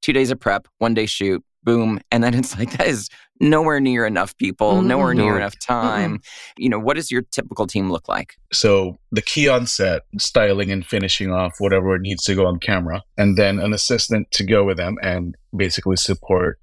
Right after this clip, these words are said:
Speaker 4: whatever they
Speaker 2: Yes.
Speaker 4: need to do. And in the
Speaker 1: Mm-hmm.
Speaker 4: back, we have a builder that
Speaker 2: Mm-hmm.
Speaker 4: builds everything from basically saucing, whatever, whatever sauces go on the said burger or whatever.
Speaker 2: Mm-hmm.
Speaker 1: Mm-hmm.
Speaker 4: And then we have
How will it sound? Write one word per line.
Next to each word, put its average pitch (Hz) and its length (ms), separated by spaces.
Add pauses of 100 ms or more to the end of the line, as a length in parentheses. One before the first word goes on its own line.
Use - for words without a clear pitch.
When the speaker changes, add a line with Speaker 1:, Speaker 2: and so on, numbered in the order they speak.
(140)
Speaker 4:
whatever 92 380
they 87 100
Speaker 2:
Yes. 85 100
Speaker 4:
need 80 140
to 92 100
do. 87 320 (240)
And 104 120
in 104 100
the 95 60
Speaker 1:
Mm-hmm. 95 80
Speaker 4:
back, 123 260
we 98 120
have 92 340 (240)
a 90 100
builder 104 500 (440)
that 92 140
Speaker 2:
Mm-hmm. 95 120
Speaker 4:
builds - 800 (280)
everything 127 520
from 104 960 (500)
basically 107 460
saucing, 95 760 (280)
whatever, 113 340 (140)
whatever 123 340
sauces 101 800
go 101 200
on 92 340
the 156 80
said 90 320
burger 82 300
or 95 180
whatever. 87 360
Speaker 2:
Mm-hmm. 156 300
Speaker 1:
Mm-hmm. 95 380
Speaker 4:
And 101 140
then 98 220
we 98 160
have 90 680